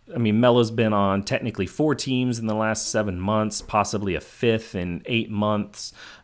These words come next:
Um, yeah, I mean, the dude is a ten-time All-Star, All N B A, scoring champion, all that kind of good stuff.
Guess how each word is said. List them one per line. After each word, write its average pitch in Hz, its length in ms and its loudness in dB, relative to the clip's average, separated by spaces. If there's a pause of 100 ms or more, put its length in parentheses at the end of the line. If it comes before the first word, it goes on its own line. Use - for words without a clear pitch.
(160)
Um, 95 640 0 (1400)
yeah, 131 360 2 (500)
I 135 40 -4
mean, 131 180 4
the 123 80 2
dude 151 320 4
is 120 240 0 (340)
a 113 140 -2 (140)
ten-time 143 420 2
All-Star, 117 800 4
All 110 240 2
N 113 100 0
B 101 160 0
A, 110 200 4
scoring 110 340 -2
champion, 107 460 -2
all 104 140 2
that 101 140 0
kind 104 160 -4
of 101 80 -6
good 98 160 -4
stuff. - 480 -2